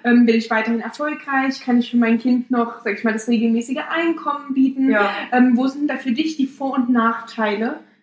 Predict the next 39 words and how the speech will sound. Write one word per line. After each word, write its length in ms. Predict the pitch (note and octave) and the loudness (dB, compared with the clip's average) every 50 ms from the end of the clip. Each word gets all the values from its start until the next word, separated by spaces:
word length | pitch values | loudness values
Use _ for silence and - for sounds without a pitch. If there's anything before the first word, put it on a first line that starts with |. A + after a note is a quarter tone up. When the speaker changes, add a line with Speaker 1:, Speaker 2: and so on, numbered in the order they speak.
| _ _ _ _ _ _ - | _ _ _ _ _ _ -6
Speaker 1:
ähm, 240 | A#3+ A#3 A#3 A#3+ A#3 | -2 2 4 4 4
weshalb 300 | B3 A#3 - B3+ B3 - | 4 2 -2 -2 -2 -2
du 60 | A#3+ | -4
trotzdem 360 | - - B3+ B3 - C4 B3+ | -6 -6 -8 -6 -2 0 0
voll 160 | A#3+ C4 B3+ A#3+ | 0 0 0 0
dahinter 360 | B3 A#3 A#3+ A#3+ A3+ G3 G3 | 2 2 4 2 2 0 -2
stehst? 500 | G3 - - E3+ F#3 G3 - - - - | -6 -6 -6 -8 -8 -10 -14 -10 -6 -2
Speaker 2:
Also 160 | A#3 A3+ A#3 | 0 0 0
fangen 200 | A3+ B3+ C4+ C4+ C4 | 0 0 2 4 4
wir 80 | B3+ | 4
mal 60 | B3 A#3+ | 4 4
so 160 | A#3+ C4 A#3 | 2 0 0
an, 220 | A#3 A#3+ A#3+ A3+ - - _ - | 0 0 0 -2 -6 -12 _ -10
äh, 300 | - - A3 - G3+ G#3+ G3+ - | -6 -6 -4 -4 -6 -8 -10 -10
ich 180 | - - G#3+ - | -10 -10 -4 2
bin 160 | B3 A#3+ A#3 A3+ | 2 4 4 4
sehr 180 | A#3 A3+ A3 | 4 2 2
froh, 180 | A3+ - A#3 A3+ | 2 0 -2 0
dass 240 | A3 A3 G#3+ G#3+ G#3+ | 0 0 -2 -4 -6
ich 80 | - | -10
die 120 | - G#3 G#3 | -12 -10 -8
Selbstständigkeit, 920 | G#3+ G#3+ G#3 G#3 - - G3+ G3+ G3 - - - G3+ F#3+ F#3+ G3 G3 - - - - _ _ - | -6 -6 -6 -6 -6 -8 -10 -10 -12 -12 -8 -2 0 0 2 0 -2 -4 -12 -16 -20 _ _ -8
dass 160 | G#3+ G#3 G3 | -6 -6 -6
ich 100 | G3+ - | -8 -8
das 220 | - - - - A3 | -10 -12 -6 0 0
alles 440 | A3+ A3+ A#3 A3+ A3 - - G3+ | 2 2 2 2 0 -2 -2 -2
hatte, 200 | G#3 G3+ G3 G3+ | -2 -2 -2 -4
bevor 400 | G3 - F3+ - - - F#3 F3 | -8 -10 -10 -12 -8 -4 -2 -2
es 200 | D#3+ - - - | -2 -2 -2 -4
sie 120 | - E3+ - | -6 -8 -12
gegeben 340 | - C#3+ - - - - - | -18 -18 -14 -14 -14 -14 -14
hat. 120 | A#2+ - | -12 -6
Das 100 | G#3 G3+ | -2 2
Speaker 1:
Mhm. 80 | A#3+ A#3+ | 4 6
Speaker 2:
muss 120 | A#3+ A3+ | 6 4
man 120 | A3 G3+ F#3+ | 4 0 -2
ganz 240 | F#3+ F3+ - - - | -2 -4 -6 -6 -8
klar 140 | - E3+ | -10 -8
sagen. 420 | E3 - B2+ - - - D#3+ - | -8 -8 -8 -10 -12 -14 -16 -20